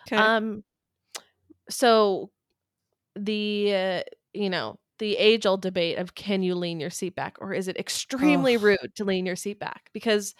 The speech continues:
Speaker 1: Mm.
Speaker 2: we discovered it within our own family. We have wildly different opinions about this.
Speaker 1: Yeah.
Speaker 2: And even honestly,
Speaker 1: Yeah.
Speaker 2: within my own relationship, we have different
Speaker 1: Mm.
Speaker 2: opinions.
Speaker 1: Mm.
Speaker 2: It's hard.
Speaker 1: This is a tough one. So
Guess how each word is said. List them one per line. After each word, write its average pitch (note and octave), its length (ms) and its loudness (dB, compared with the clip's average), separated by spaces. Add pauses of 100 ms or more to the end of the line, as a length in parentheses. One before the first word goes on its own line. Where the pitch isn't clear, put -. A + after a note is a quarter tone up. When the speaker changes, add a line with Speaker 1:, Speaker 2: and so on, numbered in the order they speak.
Speaker 1:
Mm. F#3+ 180 -14
Speaker 2:
we C4 140 2
discovered G#3+ 420 4
it G3 80 2
within G3+ 200 0
our F3+ 100 0
own F#3+ 160 0
family. F#3 380 -2
We F3+ 120 -2
have F3+ 160 -4 (140)
wildly F#3+ 520 4
different F3 260 -6
opinions F3 360 -8
about E3+ 220 -8
this. G3+ 120 -4
Speaker 1:
Yeah. F#3 140 0
Speaker 2:
And C#4 120 4
even F#4+ 220 4
honestly, C4 300 2
Speaker 1:
Yeah. G#3+ 60 2
Speaker 2:
within G#3+ 220 0
my F#3+ 120 0
own F3+ 120 0
relationship, E3+ 580 -2 (340)
we G3 100 2
have F3+ 100 2
different F#3 300 -2
Speaker 1:
Mm. A3 40 -2
Speaker 2:
opinions. G#3 480 -6 (280)
Speaker 1:
Mm. A3 420 -2 (760)
Speaker 2:
It's - 140 -6
hard. C4 360 2 (420)
Speaker 1:
This A#3 180 -2
is - 100 -12
a A4 80 6
tough F#4+ 360 -2
one. A3+ 440 0 (560)
So B3 680 6